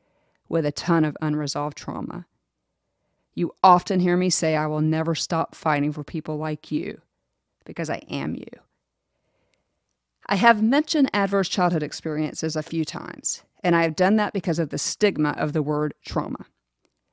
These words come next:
Adverse childhood experiences is a widely accepted measurement of psychological effects of trauma in the home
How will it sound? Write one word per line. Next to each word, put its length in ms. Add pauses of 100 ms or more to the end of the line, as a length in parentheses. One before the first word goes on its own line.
(300)
Adverse 340
childhood 420
experiences 680
is 100
a 80
widely 560
accepted 540
measurement 580
of 140
psychological 680
effects 360
of 120
trauma 540
in 120
the 100
home 540